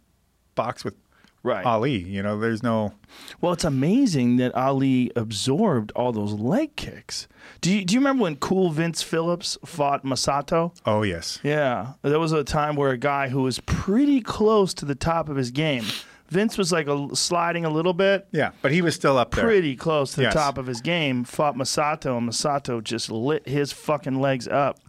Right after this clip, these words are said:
Speaker 1: So Stitch was, uh, my, he used to wrap my hands, do my cuts for all my Pride stuff, everything. So I brought Stitch with me from the U F C. Uh,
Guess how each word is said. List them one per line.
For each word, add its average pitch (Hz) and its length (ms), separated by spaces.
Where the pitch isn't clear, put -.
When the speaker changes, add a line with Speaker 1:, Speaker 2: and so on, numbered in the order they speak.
Speaker 1:
So - 160
Stitch - 640
was, 117 600
uh, 98 500
my, 107 460
he 127 140
used 131 160
to 123 80
wrap 117 200
my 117 140
hands, 113 260
do 117 120
my 104 160
cuts - 480
for 127 180
all 113 120
my 107 160
Pride 120 360
stuff, 113 400
everything. 101 460
So 107 220
I 110 140
brought 117 260
Stitch - 280
with 127 140
me 113 140
from 117 260
the 110 120
U 98 140
F 92 100
C. 95 240
Uh, 98 480